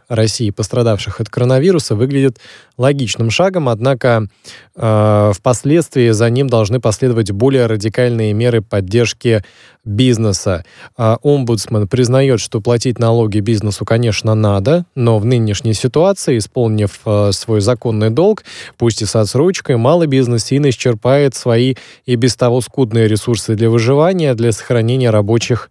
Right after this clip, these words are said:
мест. Мне кажется, продолжает, э, Борис Титов,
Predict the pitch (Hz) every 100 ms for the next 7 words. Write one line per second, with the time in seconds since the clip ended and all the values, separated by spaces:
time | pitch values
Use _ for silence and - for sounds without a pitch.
0 | _ 117 120 104 - _ - - - -
1 | 123 175 226 175 139 110 110 113 117 120
2 | 113 101 92 - - _ 131 107 101 107
3 | 95 127 110 110 90